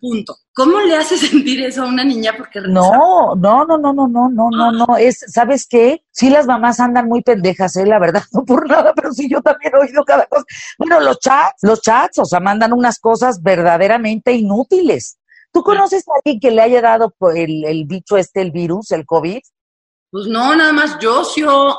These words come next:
Speaker 1: en, en Televisa ya ves que Lulú es directora de Relaciones Públicas y sí, sí le ha tocado que ya seis de sus recepcionistas están infectadas, todas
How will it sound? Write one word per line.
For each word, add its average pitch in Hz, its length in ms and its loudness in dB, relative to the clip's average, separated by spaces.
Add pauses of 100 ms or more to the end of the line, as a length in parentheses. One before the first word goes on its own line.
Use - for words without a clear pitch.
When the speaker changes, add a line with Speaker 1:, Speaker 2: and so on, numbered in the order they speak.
Speaker 1:
en, 208 260 -8
en 202 500 -8
Televisa 226 360 -2
ya 277 120 -4
ves 240 160 -8
que 240 80 -8
Lulú 208 320 -4
es 208 200 -8
directora 185 600 -4
de 170 80 -6
Relaciones 160 460 -14
Públicas 175 520 -10
y 151 60 -10
sí, 196 480 -8 (440)
sí 208 280 -8
le 202 140 -4
ha 196 100 -4
tocado 185 400 -4
que 170 120 -6
ya 180 200 -2
seis 196 440 -4
de 185 80 -6
sus 165 240 -14
recepcionistas 170 880 -12
están 156 640 -8
infectadas, 214 640 -6
todas 208 300 -6